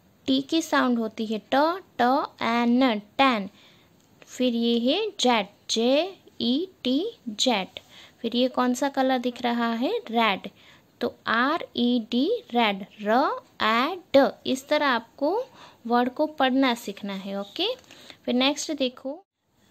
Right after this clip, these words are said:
फिर नेक्स्ट यहाँ लेग दिख रहा है, तो एल ई जी, लेग। इसको पढ़ेंगे हम कैसे, एल तो ल ए ग, लेग।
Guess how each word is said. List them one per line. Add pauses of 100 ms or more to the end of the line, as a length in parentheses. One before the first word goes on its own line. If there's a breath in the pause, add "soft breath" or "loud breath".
(140)
फिर
नेक्स्ट
यहाँ
लेग
दिख
रहा
है,
तो (260)
एल (120)
ई
जी,
लेग। (360 loud breath)
इसको
पढ़ेंगे
हम
कैसे, (280)
एल (240)
तो
ल (380)
ए (220)
ग, (140)
लेग।